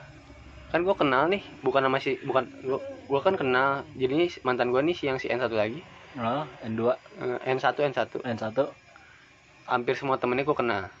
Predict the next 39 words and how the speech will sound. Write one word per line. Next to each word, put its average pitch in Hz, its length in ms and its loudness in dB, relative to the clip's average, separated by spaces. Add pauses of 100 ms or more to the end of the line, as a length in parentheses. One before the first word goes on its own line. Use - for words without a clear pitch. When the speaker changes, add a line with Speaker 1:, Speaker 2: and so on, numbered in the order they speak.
(120)
Speaker 2:
Iya. 110 320 -2 (280)
Speaker 1:
Ya, 113 160 -2 (200)
Speaker 2:
Hmm. 120 200 -10
Speaker 1:
hampir 120 280 -6
semua 123 120 -2
temennya 120 280 -2
gue 123 80 0
kenal. 110 320 -6 (520)
Speaker 2:
Iya. 123 120 -2
Speaker 1:
Termasuk 117 320 -2 (560)
si - 80 -2
N 127 160 6
dua 123 160 6
juga, 135 320 4
jadi, 123 320 0
eh, 123 160 0
yang 123 160 2
akhirnya 120 240 2
jadi 120 80 -4
pacar 113 240 -2
gue 120 120 4
waktu 117 260 0 (340)
itu. 113 140 -2 (180)
Speaker 2:
Iya. 113 320 -6 (600)
Speaker 1:
Terusnya 135 200 -2
kan 180 160 4
ada 143 80 2
beberapa 120 400 2
orang 113 240 0
juga, 131 240 -2 (720)
temen-temennya. 107 560 0 (560)
Speaker 2:
Terus? 127 240 -8 (1600)
Speaker 1:
Makanya 143 200 -4
itu 170 160 -4
udah 156 120 2
lama 110 280 0
tuh 147 120 -8
gue 139 120 -4
putus. 110 360 -8